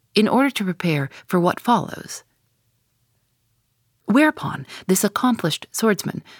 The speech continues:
warning all hands to stand off, once more makes a scientific dash at the mass, and with a few sidelong, desperate lunging slicings,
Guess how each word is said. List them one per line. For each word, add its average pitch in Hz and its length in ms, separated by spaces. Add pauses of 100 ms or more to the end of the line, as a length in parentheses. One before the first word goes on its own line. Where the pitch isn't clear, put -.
(400)
warning 220 340
all 180 120
hands 180 320
to 156 80
stand 175 320
off, - 300 (460)
once 262 340
more - 220 (240)
makes 185 220
a 170 60
scientific 180 640
dash 165 420
at 151 80
the - 80
mass, 147 500 (400)
and 196 140
with 208 140
a 202 40
few 254 400
sidelong, 180 760 (280)
desperate 180 560
lunging 165 560
slicings, - 760